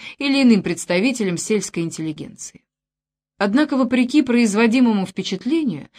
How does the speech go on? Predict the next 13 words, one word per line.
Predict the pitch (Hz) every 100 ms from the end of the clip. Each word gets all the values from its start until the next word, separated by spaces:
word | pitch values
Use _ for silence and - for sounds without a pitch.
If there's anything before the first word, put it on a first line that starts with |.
| - - -
на | 175
селе | - 214 285 349
Рыжков | - 208 220 320 302
никогда | 262 269 214 160
не | 156
работал. | 151 147 - - _ _ -
До | 165 214
лагеря | 311 320 190 143 - - - -
он | 262 277 202
докторствовал | 294 - - - 226 208
в | 160
городе | 220 240 190
Ленинграде, | 208 202 214 180 147 - -